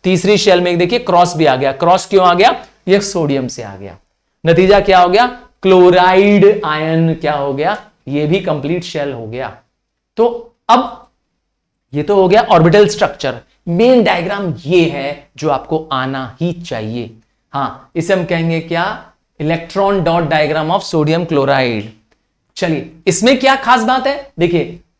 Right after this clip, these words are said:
इसको स्ट्रक्चर को आपको ड्रॉ करने आएगा, प्लीज इसको प्रिपेयर कर लीजिए। कैसे बनता है इलेक्ट्रॉन डॉट स्ट्रक्चर या लुईस स्ट्रक्चर?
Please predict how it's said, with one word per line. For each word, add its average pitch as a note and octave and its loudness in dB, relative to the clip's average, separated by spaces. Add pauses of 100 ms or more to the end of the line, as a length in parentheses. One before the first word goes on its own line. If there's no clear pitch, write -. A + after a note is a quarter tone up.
(120)
इसको B3 2
स्ट्रक्चर G#3 0
को G#3 2
आपको F3 2
ड्रॉ E3 2
करने E3 -4
आएगा, C#3+ 0 (360)
प्लीज G#3 4 (640)
इसको D3 -10
प्रिपेयर D3 -6
कर B2 -12
लीजिए। F#2+ -14 (500)
कैसे F#3+ -2
बनता A3+ 0
है A#3 0
इलेक्ट्रॉन F#3+ -2
डॉट E3+ -4
स्ट्रक्चर F3 -10 (220)
या G3 4
लुईस F3 2
स्ट्रक्चर? D#3+ -6